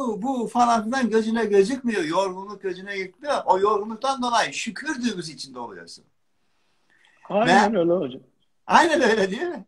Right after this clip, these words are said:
Speaker 1: Ben bunu sen
Speaker 2: Hocam
Speaker 1: yirmi
Speaker 2: bakın, ben, ben de bu zaman dar kaldı diye söyleyeyim. Ben sizin çalışmalarınızı uzun zamandır takip ediyorum. Sizinle tanıştığımız dönemi hatırlıyorsunuz. Bu dönem içerisinde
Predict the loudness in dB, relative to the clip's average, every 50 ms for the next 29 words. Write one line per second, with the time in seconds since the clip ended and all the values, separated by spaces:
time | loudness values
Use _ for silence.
0 | _ 0 2 2 2 0 -6 -8 -6 -6 -6 -4 2 6 6 8 10 8 8 8
1 | 6 6 6 6 6 6 4 2 4 4 6 4 4 4 0 -4 0 2 4 4
2 | 4 4 4 4 6 6 6 6 6 4 0 -4 0 2 2 2 4 2 2 2
3 | 4 4 4 4 4 2 2 2 2 2 2 2 2 2 0 0 0 0 0 2
4 | 2 2 0 0 -2 -4 -10 -14 _ _ _ _ _ _ _ _ _ _ _ 0
5 | 2 2 2 0 -2 -4 -6 -4 -2 -4 -4 -4 -6 -12 _ _ _ _ _ _
6 | _ _ 2 2 4 4 4 2 0 0 2 4 4 4 4 2 0 -2 -4 -6
7 | -6 -6 -6 -6 -10 -16 -20 _ _ -10 -6 -4 0 2 4 4 4 6 6 6
8 | 6 4 2 0 2 2 0 0 0 -4 -10 _ _ _ _ 0 2 2 2 2
9 | 0 -4 -4 -4 -4 -6 -10 -14 -14 -18 -20 _ _ _ -4 0 2 2 2 2
10 | 0 0 0 0 0 0 -2 -2 -2 -2 0 0 0 0 2 2 2 4 2 2
11 | 2 0 0 0 -2 -4 -4 -2 0 -2 -2 -4 -8 -14 -20 -20 _ _ _ _
12 | _ _ _ _ _ _ _ 4 6 8 8 8 8 6 6 4 2 0 2 2
13 | 2 2 2 0 -4 -6 -6 -4 -4 -6 -6